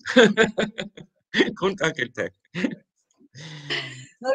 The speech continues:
Speaker 2: lo conta come il comune orologio, perché
Speaker 1: Esatto.
Speaker 2: quello che, allora,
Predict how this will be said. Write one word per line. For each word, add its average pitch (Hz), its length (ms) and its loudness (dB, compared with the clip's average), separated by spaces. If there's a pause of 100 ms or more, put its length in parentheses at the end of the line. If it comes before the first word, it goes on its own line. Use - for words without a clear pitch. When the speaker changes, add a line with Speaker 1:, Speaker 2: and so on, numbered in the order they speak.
Speaker 2:
lo 285 80 12
conta 339 840 10
come 233 520 4
il 196 120 -6
comune 214 360 0
orologio, 160 1000 2 (300)
perché 214 400 6
Speaker 1:
Esatto. 190 160 8
Speaker 2:
quello 285 340 10
che, - 560 6 (120)
allora, 180 500 4